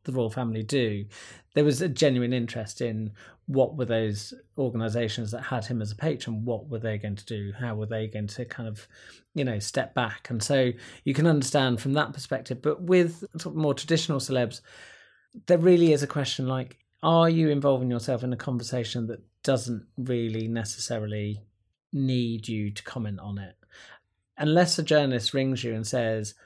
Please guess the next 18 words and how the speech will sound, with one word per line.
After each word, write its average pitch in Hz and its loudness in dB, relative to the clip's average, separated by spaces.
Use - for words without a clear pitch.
"Oh, 131 0
I'm 131 2
aware 117 2
that 107 -8
your 110 -2
organisation 117 -2
has 107 -4
worked 123 -2
with 101 -8
that 107 -6
celebrity 110 -4
and 107 -6
they've 117 -8
been 113 -4
accused 113 -2
of 117 -12
this 120 -6
misdemeanour." 123 -4